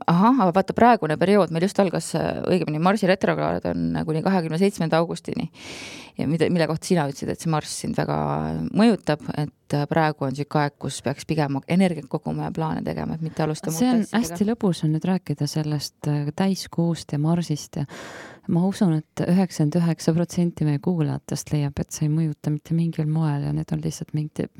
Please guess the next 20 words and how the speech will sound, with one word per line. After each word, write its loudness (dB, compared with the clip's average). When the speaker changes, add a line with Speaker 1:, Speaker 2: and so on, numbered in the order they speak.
Speaker 2:
psaikod -2
ja 2
luulud, 0
<laughs> 4
mis -4
meid 2
mõjutavad. 2
<laughs> 6
Aga 4
Speaker 1:
No, 4
Speaker 2:
no 0
Speaker 1:
Marsi 6
retrokraad 6
on 4
teine, 6
aga 2
Merkuuri 6
retrokraad, 0
I 6
swear 8